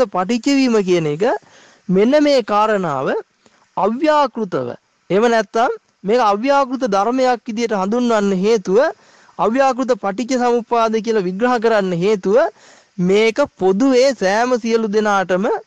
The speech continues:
මේ පුජ්‍යල දෘෂ්ටියෙන් ඉවත් වෙලා බලන්න ඕන කාරණාවක්. මේක මේ පොදු පටිච්ච සමුප්පාද. එහෙම නැත්නම් මේ විපාක පටිච්ච සමුප්පාදය කියන්නේ අතීතයේ අපි කරපු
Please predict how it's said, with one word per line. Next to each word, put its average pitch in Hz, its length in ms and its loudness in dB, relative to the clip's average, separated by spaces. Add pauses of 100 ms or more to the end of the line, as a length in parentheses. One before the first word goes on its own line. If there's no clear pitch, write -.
(400)
මේ 233 140 2
පුජ්‍යල 208 400 -2
දෘෂ්ටියෙන් 220 600 0 (240)
ඉවත් 240 360 -2
වෙලා 254 300 0
බලන්න 220 380 0
ඕන 208 180 -2
කාරණාවක්. 196 800 0 (400)
මේක 233 420 2
මේ 285 220 2 (120)
පොදු 208 420 2 (380)
පටිච්ච 220 460 -2
සමුප්පාද. 208 680 0
එහෙම 202 240 0
නැත්නම් 226 460 0 (560)
මේ 247 240 2
විපාක 247 520 0
පටිච්ච 240 400 -2
සමුප්පාදය 220 720 0
කියන්නේ 233 340 2
අතීතයේ 240 600 0
අපි 208 220 -2
කරපු 202 380 -2